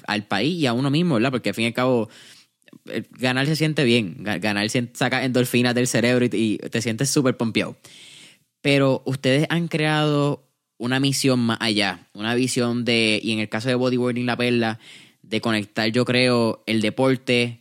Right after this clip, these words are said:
con la naturaleza, con la mente, de, de crear conciencia en, en tres aspectos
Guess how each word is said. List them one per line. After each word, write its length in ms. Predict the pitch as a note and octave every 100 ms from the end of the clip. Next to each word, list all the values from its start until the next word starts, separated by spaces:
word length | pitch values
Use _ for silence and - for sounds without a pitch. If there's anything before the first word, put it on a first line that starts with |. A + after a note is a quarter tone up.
| _
con 120 | A#2
la 60 | A2
naturaleza, 960 | G#2+ A2 G2+ A2+ B2+ A#2+ A#2+ A2 A2 _
con 180 | - G#2+
la 100 | G#2
mente, 500 | A#2+ A#2+ G#2+ - F2
de, 180 | F#2+ G#2
de 140 | G#2
crear 240 | G#2 G#2 G#2+
conciencia 800 | C3 C3 - C3 C3 C3 A2+ A2
en, 200 | G#2+ G#2
en 180 | G#2+ G#2
tres 240 | A2 A2
aspectos 720 | C3 C3 C3+ B2+ - A2+ A2